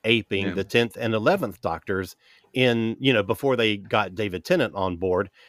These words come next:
Speaker 1: he was doing both of those, and he does a spot on Smith.
Speaker 2: Yeah, I
Speaker 1: I
Speaker 2: mean,
Speaker 1: mean
Speaker 2: I, I'm guessing it's just, like, uh,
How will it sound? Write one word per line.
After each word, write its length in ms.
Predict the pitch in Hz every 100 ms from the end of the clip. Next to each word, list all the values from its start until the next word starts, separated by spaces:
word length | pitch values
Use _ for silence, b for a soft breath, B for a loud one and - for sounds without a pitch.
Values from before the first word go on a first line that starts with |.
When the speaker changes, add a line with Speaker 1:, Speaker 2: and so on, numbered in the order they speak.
| b
Speaker 1:
he 200 | 135 151
was 160 | 139 110
doing 300 | 131 117 98
both 300 | 143 185 -
of 80 | 82
those, 400 | 85 78 73 - b b b -
and 180 | 120
he 180 | 110 208
does 360 | 175 120 104 -
a 160 | - 95
spot 960 | - - - - - _ - 165 156 - _
on 500 | 135 123 101 87 92 _ _ _ _ _ _
Smith. 500 | - 123 92 - _ _ _ _
Speaker 2:
Yeah, 260 | 110 107 -
I 100 | 170
Speaker 1:
I 20 |
Speaker 2:
mean, 160 | 196 123
Speaker 1:
mean 100 | 117
Speaker 2:
I, 480 | 98 - _ - -
I'm 200 | 185 214
guessing 720 | 156 196 214 214 214 220 220 -
it's 280 | 165 170 -
just, 520 | 170 165 156 - -
like, 320 | 151 - - -
uh, 180 | 180